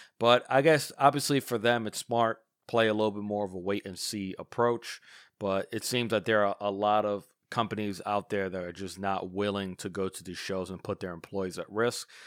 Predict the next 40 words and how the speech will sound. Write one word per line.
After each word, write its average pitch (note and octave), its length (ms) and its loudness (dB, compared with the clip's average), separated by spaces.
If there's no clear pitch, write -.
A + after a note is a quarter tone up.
Um, F#2+ 420 -8
especially D#3+ 480 4
with, C3 300 2
you C#3 200 -6
know, A#2 100 2
where A#2 220 4
we A#2+ 120 4
are A2+ 200 6
now G2+ 180 0
digitally, A2 560 2
a - 20 0
lot G2+ 180 2
of G2+ 60 0
these G2+ 140 -6
companies G2 420 -6
can G2 140 -10
just F#2 340 -10
record A#2 440 4
this A#2 180 0
information G#2+ 880 -2
beforehand G#2 960 0
and G2 120 -8
just F#2+ 280 -6
release G2+ 440 -2
it G#2 120 -4
through G#2 140 -4
their F#2 220 -6
own G2+ 200 -2
individual F#2 520 -8
channels G2 560 -6
during G#2+ 240 -2
the F#2+ 80 -4
week F#2+ 220 -4
of E2+ 160 -14
E G2 120 -8
three G2+ 300 -6
or F2+ 300 -8
the A#2 140 -2
week A2 260 -2
where G#2 180 0